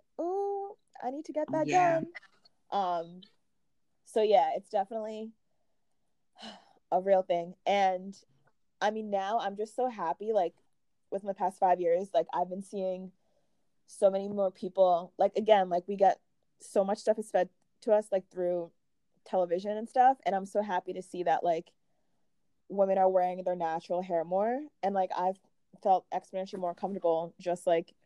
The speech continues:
Speaker 1: in the past year being able to, like, rock my natural hair, when in the past I would have never done that because I felt so uncomfortable, because, like, I felt like my hair was ugly and, like, people wouldn't like it, whatever.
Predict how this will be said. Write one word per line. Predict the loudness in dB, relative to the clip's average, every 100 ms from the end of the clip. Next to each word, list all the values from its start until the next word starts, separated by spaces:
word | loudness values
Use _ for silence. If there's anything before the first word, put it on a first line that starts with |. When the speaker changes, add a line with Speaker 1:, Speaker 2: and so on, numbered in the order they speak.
| _ _ -8
Speaker 1:
in | -4
the |
past | -2 0 -2 -2 0
year | 4 4 0 -10 -20 _ _ _ _ _ _ _ _ -2
being | 0 2
able | 2
to, | 2
like, | 2 4
rock | 4 4
my | 0 -2
natural | -2 0 -2
hair, | 2 2
when | 2 0
in | -4
the | -6
past | -2 -2 2
I | 2
would | 2
have | 0
never | 0 0
done | -2 -2
that | -4 -4
because | -4 0
I | 0
felt | 0 -2 0
so | -4
uncomfortable, | -2 -4 0 2 2
because, | 0 0 0 -2 -18 _ _ _ _ _ _
like, | -2
I | 0
felt | 4 4
like | 4
my | 0
hair | 2 2
was | 6
ugly | 4 6 0
and, | 0
like, | -8 -10
people | -6 -4
wouldn't | -4 -2
like | -2 0
it, | -2 0
whatever. | -2 -2 -8